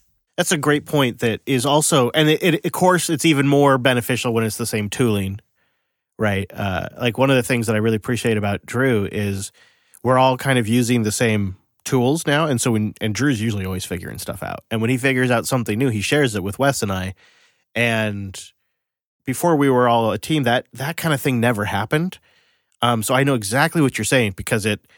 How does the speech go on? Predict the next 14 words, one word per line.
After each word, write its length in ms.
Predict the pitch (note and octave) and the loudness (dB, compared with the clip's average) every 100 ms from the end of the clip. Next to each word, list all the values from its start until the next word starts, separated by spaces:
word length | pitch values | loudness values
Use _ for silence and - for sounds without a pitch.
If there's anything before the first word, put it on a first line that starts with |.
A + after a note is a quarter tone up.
| _ - | _ -6
it's 160 | A#2+ | 0
like 320 | B2 A2 - - | 0 0 -4 -12
the 160 | A#2+ A#2+ | -4 0
rising 400 | C3 C#3 B2 B2 | 2 2 2 0
tide 240 | B2+ B2 | 0 2
lifts 200 | A#2 A2 | 2 0
all 240 | - C3+ C#3+ | 2 4 4
of 100 | A2+ | 2
the 80 | A2 | 0
boats 320 | G#2 G2+ - | 0 0 -2
in 80 | G2 | -4
the 100 | G2 | -4
company. 560 | G2+ F#2+ F#2 F2+ F#2 _ - | -6 -6 -6 -8 -10 _ -4
And, 440 | A2 G#2 G2 F#2 | -2 -2 -6 -12